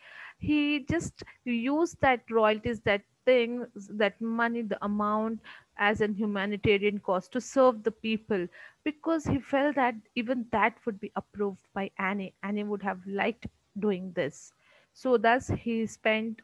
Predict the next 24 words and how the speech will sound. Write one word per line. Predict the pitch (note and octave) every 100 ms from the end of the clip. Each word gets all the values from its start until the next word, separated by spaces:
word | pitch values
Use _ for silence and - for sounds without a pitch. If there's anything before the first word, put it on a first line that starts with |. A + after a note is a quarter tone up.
| -
all | A3 A#3
the | A3+ G#3
royalties | F#3 F#3 F#3+ G#3 G3+ F#3+
on | F#3+ F#3+
humanitarian | F#3+ F3 F3+ F3 E3+ D3+ E3 -
causes, | A3 B3+ - C4 - - _ _ _ _ _ _
and | - E2+ - _ _ _
that | F#3 F3 -
is | G3
how | G#3 A#3
he | B3+
did | C4+ D4
it. | G#3 - - _ _ _ _
Next | A#3+ G#3 -
one. | - - - _ _ _ _ _ - _ _ - -
How | - D4+ F4 G4+
did | D#4+ D#4+ C4
the | A#3+
German | B3+ B3 C#4 C#4+ -
audiences | A3+ A3+ B3+ D4+ D#4+ E4+ D#4 A3
respond | A3 - - C#4+ D#4+ C#4+
to |
the | A3 G#3+
tragic | - A3+ A#3 C4+